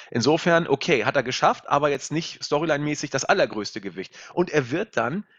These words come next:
gegen Bobby Lashley gewinnen. Und da wird doch jeder Fan, der Reigns eher geht so findet, ihn erst recht wieder scheiße finden, weil Lashley schon mal gegen ihn gewonnen hatte. Und <laughs> demnach,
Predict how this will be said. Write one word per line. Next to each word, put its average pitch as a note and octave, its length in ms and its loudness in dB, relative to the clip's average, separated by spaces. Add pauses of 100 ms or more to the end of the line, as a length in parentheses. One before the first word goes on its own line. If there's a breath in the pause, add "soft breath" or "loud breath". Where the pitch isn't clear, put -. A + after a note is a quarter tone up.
gegen E3 220 0
Bobby E3+ 220 2
Lashley F3 420 -2
gewinnen. F2+ 360 -8 (220 loud breath)
Und E3 140 0
da E3 140 6
wird F#3+ 140 -2
doch F#3 160 -2
jeder A3+ 480 -4
Fan, G#3 420 -4
der C#3+ 220 -2
Reigns E3+ 380 0
eher D#3 220 2
geht G#3 220 -6
so C#3+ 140 0
findet, C#3 400 -2 (240 loud breath)
ihn F3 120 2
erst - 280 0
recht - 240 -2
wieder D3+ 180 2
scheiße B2 420 -4
finden, B2+ 460 -6 (200 loud breath)
weil C#3 380 4 (120)
Lashley G3 420 0
schon G3+ 160 0
mal F#3+ 220 2
gegen F#3+ 260 -6
ihn F#3 180 -2
gewonnen G3 480 -2
hatte. G#2 300 -8 (160)
Und G#3 300 6 (160 loud breath)
<laughs> - 280 -8
demnach, G#3 540 -2